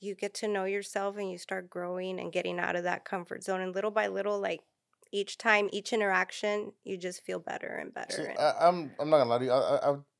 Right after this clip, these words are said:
Speaker 2: I would say I'm the typical actor
Speaker 1: Mm-hmm.
Speaker 2: because, like, I, I, I get shy.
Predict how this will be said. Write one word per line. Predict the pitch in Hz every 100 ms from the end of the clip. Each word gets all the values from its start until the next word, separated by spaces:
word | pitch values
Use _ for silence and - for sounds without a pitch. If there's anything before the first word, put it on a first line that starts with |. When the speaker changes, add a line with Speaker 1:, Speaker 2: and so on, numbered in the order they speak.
| _ _ -
Speaker 2:
I | 143
would | 151 143
say | 139
I'm | 127
the |
typical | 101 - 117 117 113
actor | 101 120 120 123 _ _ _ _
Speaker 1:
Mm-hmm. | 226 220 214 214 277
Speaker 2:
because, | 123 - 123 120
like, | 117
I, | 120 135 95
I, | 139 -
I | 147
get | 147 -
shy. | - 135 147 165